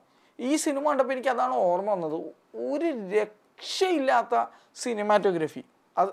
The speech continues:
especially ഈ മാച്ച് കാണിക്കുന്നതൊക്കെ. പിന്നെ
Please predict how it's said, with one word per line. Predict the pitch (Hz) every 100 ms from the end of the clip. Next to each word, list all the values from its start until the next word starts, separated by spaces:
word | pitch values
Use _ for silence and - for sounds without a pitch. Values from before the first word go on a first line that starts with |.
| 208
especially | 185 - 262 254 285 277 311 349 - _ _ 214
ഈ | 262 233
മാച്ച് | 208 202 208 208 269 240
കാണിക്കുന്നതൊക്കെ. | 190 175 180 180 151 147 - - _ _ _ -
പിന്നെ | 214